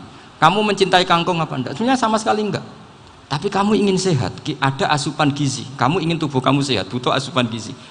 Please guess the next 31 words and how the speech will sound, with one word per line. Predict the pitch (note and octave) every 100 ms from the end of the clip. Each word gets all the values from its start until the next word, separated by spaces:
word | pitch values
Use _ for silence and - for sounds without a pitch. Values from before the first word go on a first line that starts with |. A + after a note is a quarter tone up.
| -
Kemudian | D3 C#3 F3+ D#3+
kamu | E3
makan | E3 D3 C#3+
kangkung. | C3+ C#3 C#3 C3+ - - - - - -
Apa | - C#3
terus | F3 -
kamu | F3 F3+
cinta | F3+ E3 E3
kangkung? | E3 D#3+ F3+
Kan | B3+ B3+
enggak. | B2+ - - - - - - - - - - -
Cinta | C#3+ A2+ F3
kesehatan | E3 C3+ A#2 D3 C#3
kamu | C3 C#3
sen-, | D#3 D#4 C#4 - - - - - - -
sama. | A3+ G3+ A2+ -
Orang | F3 A3 A3
yang | G#3
mencintai | F#3+ F#3+ F#3 F#3
saya | F#3 G3 A3+
sebenarnya | G3 G3+
ingin | F3+ G#3 G#3
kepuasan | F3+ F3+ D#3+ E3
rohani. | C#3+ C3+ A#2 A2+
Saya | D#3+ F#3
kan | F#3+
termasuk | F3+ E3 D#3+
kiai | D#3 D#3 E3 E3+
yang | E3+ D#3
torekonya | D#3 D#3+ D#3+ D3+
gampang. | B2+ A#2+ G2